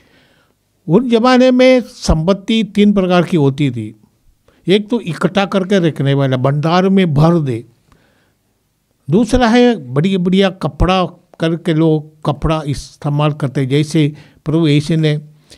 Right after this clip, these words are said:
एक धनी व्यक्ति और लाजरस का दृष्टांत सुनाया था। वो धनी व्यक्ति का कपड़ा, वो बगैने कपड़ा पहने थे। और आज के दुनिया में भी पैसे वाले के पास इतना कपड़ा है,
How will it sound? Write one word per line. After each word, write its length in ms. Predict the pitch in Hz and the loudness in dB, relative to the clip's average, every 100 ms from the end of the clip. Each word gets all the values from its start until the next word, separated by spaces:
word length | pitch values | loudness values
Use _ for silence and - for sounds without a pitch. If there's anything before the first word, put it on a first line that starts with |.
| _ - | _ -4
एक 240 | 139 139 143 | -2 -2 -4
धनी 340 | 120 135 190 | -2 2 2
व्यक्ति 420 | 160 139 - 180 156 | 2 -2 -2 0 2
और 180 | 151 | 0
लाजरस 440 | 131 131 - 180 170 | 0 -2 0 -2 -2
का 160 | 180 | -2
दृष्टांत 460 | 147 147 - 170 160 | -2 -2 -2 -2 0
सुनाया 480 | - 147 160 175 175 | 0 0 -2 -4 -4
था। 380 | 123 104 - _ _ _ _ _ _ _ _ - | -4 -8 -12 _ _ _ _ _ _ _ _ -4
वो 100 | 165 | -2
धनी 300 | 147 160 240 | 2 2 4
व्यक्ति 500 | 190 185 - 240 247 - - | 2 -2 0 2 2 0 -6
का 240 | 220 214 196 | 0 0 0
कपड़ा, 600 | 196 156 165 196 208 185 | -4 -6 -4 0 0 0
वो 220 | 139 175 | 0 -2
बगैने 500 | 143 143 156 190 220 | 0 -2 0 0 0
कपड़ा 360 | 214 185 180 156 | -2 -8 -6 -8
पहने 400 | - 117 117 110 | -8 -10 -8 -10
थे। 180 | 117 117 _ _ _ _ _ _ _ _ _ _ _ - | -14 -18 _ _ _ _ _ _ _ _ _ _ _ -6
और 220 | 151 185 | -2 -2
आज 360 | 151 131 156 202 | -2 -2 -2 -2
के 100 | 254 | -4
दुनिया 360 | 226 220 233 226 | 0 2 4 4
में 220 | 233 214 | 4 2
भी 160 | 220 175 | 2 0
पैसे 340 | 160 160 214 | 0 0 0
वाले 440 | 202 214 233 240 | 0 0 2 0
के 180 | 226 240 | 0 -2
पास 380 | 214 214 226 220 | -2 0 0 0
इतना 340 | 156 165 208 | -4 -2 -2
कपड़ा 460 | 214 185 180 202 202 | -2 -4 0 2 2
है, 220 | 170 107 | 2 -2